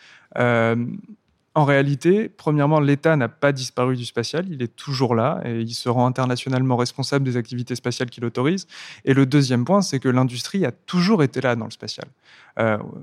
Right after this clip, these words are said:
les États ont accompagné le développement d'industriels historiques pour développer leurs capacités de lancement, de fabrication de satellites,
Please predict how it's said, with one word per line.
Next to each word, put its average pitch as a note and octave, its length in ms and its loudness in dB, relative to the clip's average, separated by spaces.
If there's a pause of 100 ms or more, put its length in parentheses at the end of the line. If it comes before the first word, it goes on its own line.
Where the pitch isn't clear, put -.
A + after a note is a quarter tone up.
(340)
les B2+ 280 0
États B2+ 500 2
ont B2 140 0
accompagné D3+ 560 4
le C3+ 80 -2
développement C3 400 0
d'industriels B2 720 -4
historiques C3+ 480 -2
pour C3 160 -4
développer A#2+ 340 -2
leurs A#2+ 160 -4
capacités B2 640 -4 (400)
de C3 80 0
lancement, B2+ 480 0
de D#3+ 80 -4
fabrication A#2+ 500 -4
de B2 60 -8
satellites, B2 500 -6